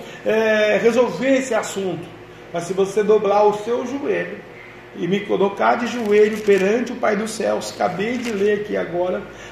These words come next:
por essa causa disso, me ponho de joelhos perante o Pai de nosso Senhor Jesus Cristo, e orar com a sua alma,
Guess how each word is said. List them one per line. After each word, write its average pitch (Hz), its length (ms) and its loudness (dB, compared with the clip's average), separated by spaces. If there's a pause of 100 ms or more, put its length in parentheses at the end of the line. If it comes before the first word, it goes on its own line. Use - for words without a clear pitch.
por 170 120 2
essa 226 280 4
causa 220 720 2
disso, 190 480 -4 (320)
me 214 120 2
ponho 226 300 4
de 226 120 -4
joelhos 202 400 2
perante 202 340 0
o 196 40 -10
Pai 196 200 0
de 190 80 -6
nosso 214 360 -4
Senhor 202 220 -8
Jesus 180 340 -10
Cristo, 151 360 -10 (340)
e 202 120 4
orar 190 540 2 (300)
com 190 80 2
a 190 40 4
sua 254 340 0
alma, 220 480 2